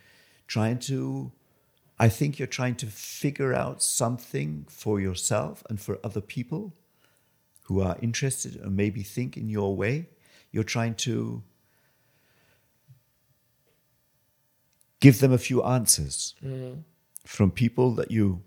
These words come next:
Speaker 1: know or you don't know, and through these, you,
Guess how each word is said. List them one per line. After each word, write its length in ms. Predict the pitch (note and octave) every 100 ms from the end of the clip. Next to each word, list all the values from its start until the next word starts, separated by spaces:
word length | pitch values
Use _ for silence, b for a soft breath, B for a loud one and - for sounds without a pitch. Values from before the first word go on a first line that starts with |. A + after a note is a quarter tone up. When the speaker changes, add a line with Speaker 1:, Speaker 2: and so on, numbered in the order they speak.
| -
Speaker 1:
know 340 | F#2 G#2+ B2
or 180 | B2+ E2
you 140 | D#2 D#2+
don't 340 | A2 A#2+ -
know, 280 | G#2+ G#2 - -
and 240 | F#2+ G2 -
through 280 | - G#2 G#2
these, 440 | G2+ F#2+ - - - _ _ _
you, 200 | G2+ F#2+